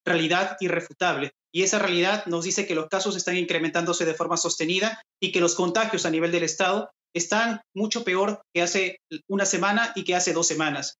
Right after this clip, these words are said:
Es así que en este contexto, lo que cabe hacer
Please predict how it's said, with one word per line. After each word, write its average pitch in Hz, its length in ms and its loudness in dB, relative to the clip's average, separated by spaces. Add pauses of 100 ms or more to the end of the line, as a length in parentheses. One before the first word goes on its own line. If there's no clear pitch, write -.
(300)
Es 170 120 0
así 233 240 2
que 208 80 2
en 185 60 0
este 196 200 0
contexto, 170 640 0 (240)
lo 175 100 -2
que 170 340 2
cabe 247 500 0
hacer 185 520 0